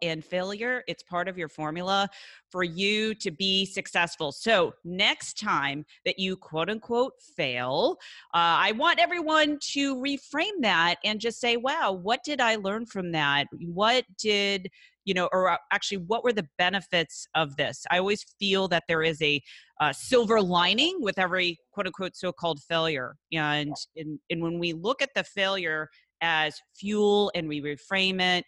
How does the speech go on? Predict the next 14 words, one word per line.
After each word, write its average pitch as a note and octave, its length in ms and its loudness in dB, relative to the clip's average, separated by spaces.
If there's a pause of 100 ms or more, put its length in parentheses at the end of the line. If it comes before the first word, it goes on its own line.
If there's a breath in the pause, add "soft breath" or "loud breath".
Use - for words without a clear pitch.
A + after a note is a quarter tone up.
(280 soft breath)
we F#3+ 140 -4
can G3 260 -6
go A3+ 320 0
on F3+ 460 4
to F3+ 100 -2 (140)
bigger F3+ 440 2
and E3 120 -8
better D#3 220 -2
things. G3 380 -4
And F3 120 -2
another A3 320 -4
thing G#3+ 160 -4
that F3+ 200 0
you E3+ 320 -2